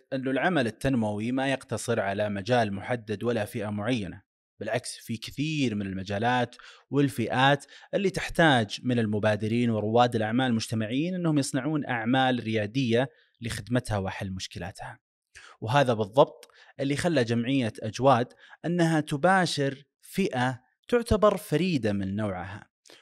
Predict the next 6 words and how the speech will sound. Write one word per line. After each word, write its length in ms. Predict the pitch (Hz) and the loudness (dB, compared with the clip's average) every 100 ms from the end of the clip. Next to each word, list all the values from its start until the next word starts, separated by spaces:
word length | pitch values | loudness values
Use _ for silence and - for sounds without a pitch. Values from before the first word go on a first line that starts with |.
| _ | _
وأيضا 460 | - - 185 156 151 | -6 -2 4 4 4
حل 380 | - - 196 175 | 2 2 4 4
مشكلتها 680 | 131 - - 143 143 127 | 0 -2 0 0 0 -2
يعتبر 600 | 127 131 120 131 131 131 - _ - | 0 -2 -4 -2 -2 -2 -6 _ -8
فريد 400 | 127 175 147 - | -2 0 0 -2
كذلك 580 | 107 110 104 104 - | -6 -2 -2 -4 -10